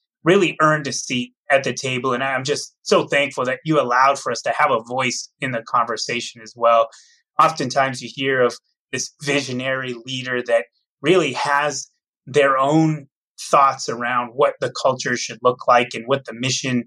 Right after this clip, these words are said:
needs to be, and really just dictates it to their team. So it's unique that we really came together and, and had input from all the leaders that were involved with us at that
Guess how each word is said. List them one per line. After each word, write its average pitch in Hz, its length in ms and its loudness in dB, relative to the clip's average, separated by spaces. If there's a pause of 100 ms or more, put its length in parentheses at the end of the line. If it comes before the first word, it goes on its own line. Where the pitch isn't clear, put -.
(340)
needs 139 320 0
to 120 120 0
be, 131 460 0 (280)
and 131 180 2
really 175 260 0
just 131 300 -2
dictates 127 560 0
it 117 120 -4 (200)
to 131 120 0
their 117 240 -2
team. 123 380 -2 (320)
So 165 160 2
it's 160 160 0
unique 151 420 2
that 123 180 2 (100)
we 160 160 2
really 139 440 -2
came 131 220 -6
together 127 560 2
and, 113 160 -6 (180)
and 120 240 -6 (400)
had 165 280 2
input 127 400 -2 (120)
from 127 460 2 (100)
all 139 220 4
the 120 120 -4
leaders 120 420 -6
that 123 200 -4
were 123 120 -2
involved 113 600 0 (360)
with 139 80 4
us 127 140 0
at 117 180 0
that 113 180 -4